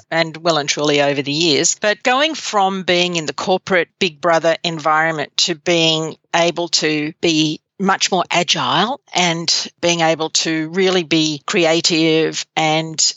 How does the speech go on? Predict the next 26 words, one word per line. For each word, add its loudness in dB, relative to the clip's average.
move 0
quickly, 0
I 2
think -2
was -2
a 0
breath -2
of -2
fresh 0
air 2
for -2
everybody 0
in -2
the 2
business. -2
And, 0
you -4
know, 0
just -2
back 0
in -2
those 2
days, 0
it -4
was, -2
well, 2